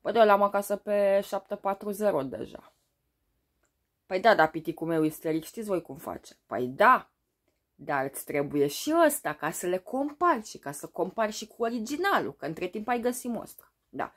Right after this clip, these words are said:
deci în capul meu era un talmeș-balmeș din ăla de zile mari. Și da, până la urmă l-am luat și pe ăsta, pe Black Art twenty-four Hours. Da. Și acum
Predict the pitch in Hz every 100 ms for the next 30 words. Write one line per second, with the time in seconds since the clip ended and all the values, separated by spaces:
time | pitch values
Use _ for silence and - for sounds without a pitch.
0 | _ - - 139 170 143 160 156 143 135
1 | 151 135 131 135 147 143 127 131 139 139
2 | 139 110 131 127 139 147 139 117 160 233
3 | - _ _ _ _ _ _ _ _ _
4 | - 320 294 - 233 254 285 294 294 294
5 | - _ - 170 233 240 240 - 185 -
6 | - _ _ _ - 147 147 139 - -
7 | 175 185 185 165 202 214 - - _ _
8 | _ _ - - _ _ _ 214 208 208
9 | - 214 - _ - 147 - - - -
10 | _ _ _ - - _ _ _ _ _
11 | _ _ _ - 320 294 170 214